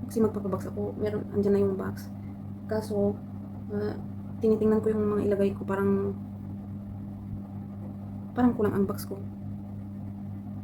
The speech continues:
So, we'll see how again. Kung paano, kung kulang, ipalit ko na naman yan. Ay, nako. Buhay O F W. Tapos bali-balita na bubuksan daw dyan sa Pilipinas yung mga box.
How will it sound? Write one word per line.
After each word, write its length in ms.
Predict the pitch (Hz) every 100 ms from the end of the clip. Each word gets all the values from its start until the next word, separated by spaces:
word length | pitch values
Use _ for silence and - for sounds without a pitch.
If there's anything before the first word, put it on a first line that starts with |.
| -
So, 120 | 226 226 226 220 214 202 - - -
we'll 160 | 214
see 160 | 220 202
how 160 | 190 190 190
again. 300 | 185 185 190 - - - - - - - - - -
Kung 160 | 208
paano, 220 | 202 196 196
kung 180 | 214
kulang, 480 | 208 226 202 180 190
ipalit 600 | - - - - 247 -
ko 100 | 220
na 80 | 202
naman 240 | 196 196 202
yan. 120 | 196 - - - - - - - - - - - - - -
Ay, 180 | 277
nako. 320 | 254 233 196 196 - - - - - - - - - - -
Buhay 320 | 202 220 -
O 60 | 196
F 140 | 202
W. 480 | 190 185 190 185 196 - - - - - - - -
Tapos 160 | 220 214
bali-balita 460 | 208 202 196 196
na 140 | 190 185 180 180 175 - - - - - - - - - 185
bubuksan 340 | 180 175 180
daw 160 | 175 170
dyan 140 | 175
sa 100 | -
Pilipinas 380 | 175 202 175 170
yung 140 | 170 170
mga 180 | 165
box. 300 | 175 202 -